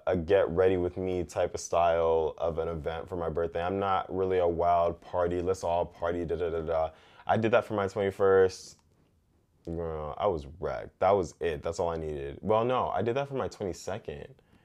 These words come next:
in Miami. Yeah, so now we're in San Diego. San Diego is more of a chill vibe. It doesn't, I'm not, it's not giving party, party, party. It's giving more so, like, let's chill, let's, like, do a cute little,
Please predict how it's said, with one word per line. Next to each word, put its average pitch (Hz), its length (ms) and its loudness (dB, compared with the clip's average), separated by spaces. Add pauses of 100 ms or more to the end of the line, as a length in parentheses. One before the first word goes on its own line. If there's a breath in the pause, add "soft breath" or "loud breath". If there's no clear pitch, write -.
(240 soft breath)
in 92 100 -4
Miami. 85 640 -6 (460)
Yeah, 80 420 -2 (180)
so 95 140 -8
now 87 160 -6
we're 107 100 -6
in 101 80 -8
San 98 160 0
Diego. 82 460 -2 (340 loud breath)
San 110 220 -2
Diego 123 240 4
is 110 120 -2
more 98 220 4
of 85 80 2
a 82 60 -2
chill 87 200 0
vibe. 71 380 -2 (160)
It 92 80 0
doesn't, 92 380 0
I'm 92 180 -2
not, 85 260 -2
it's 90 120 -2
not 92 180 -2
giving 82 320 -2
party, 82 220 -4
party, 80 180 -2
party. 80 240 -2
It's 82 160 -6
giving 85 340 -4
more 82 200 -2
so, 82 260 -4
like, 78 220 -4
let's 147 220 -4
chill, 143 640 0
let's, 123 220 -2
like, 131 220 -2
do 131 140 0
a 131 40 -4
cute 135 340 -4
little, 127 460 0